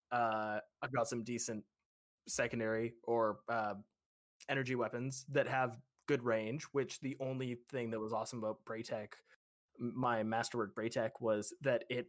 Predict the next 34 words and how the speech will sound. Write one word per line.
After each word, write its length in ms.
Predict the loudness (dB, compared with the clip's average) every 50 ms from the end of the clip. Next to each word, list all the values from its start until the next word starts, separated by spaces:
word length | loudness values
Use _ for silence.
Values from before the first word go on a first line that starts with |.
| -10 -14
had 380 | -4 0 2 4 4 2 0 -2
reduced 400 | -4 2 4 4 4 4 6 4
recoil 560 | 4 4 6 4 4 6 6 6 6 4 4 2
on 200 | 0 0 0 0 -2
each 200 | -6 -4 -4 -4
successive 460 | -6 -4 -4 0 -2 -2 -2 -2 -6
hit, 320 | -6 -2 0 0 0 0 -4 _
and 120 | -6 -4 -4
I 80 | -4
could 160 | -4 -6 -10 -8
just, 260 | -8 -8 -8 -6 -4
like, 240 | -4 -4 -4 -4 -4
kind 280 | -2 0 0 2 2
of, 160 | 0 -2 -2 -6 -8
as 120 | -8 -2
long 240 | 0 2 2 2 2
as 80 | 2 0
I 80 | 0 0
could 140 | 0 0 2
get 160 | 0 -2 -2
the 80 | -6
first 400 | -4 0 2 2 2 0 -4 -12 -12 _
burst 400 | -2 0 0 0 -2 -4 -8 -8 -10 _
on 200 | -2 0 0 0
target, 460 | -2 -2 -2 -2 -2 -2 -4 -6 -8 -8 _ _ _ _ _ _ _ _ _ _ -6
I 40 | -2
could 120 | -2 0
just 160 | -2 -2 -4 -2
continuously 600 | -4 -4 -4 -4 -4 -4 -4 -6 -6 -8 -8 -6
lay 160 | -4 -4 -4 -2
down, 240 | -2 -2 -2 -2 -4 -6 -8 -8 _ -8
uh, 260 | -6 -4 -2 -2 -2 -4 -6 -6 -4
good 240 | -2 0 -2 -2 -4 _ _ _ _ _ _ _ _ _ -8 -6
damage. 520 | -2 -2 0 0 -2 -2 -4 -6 -12 -14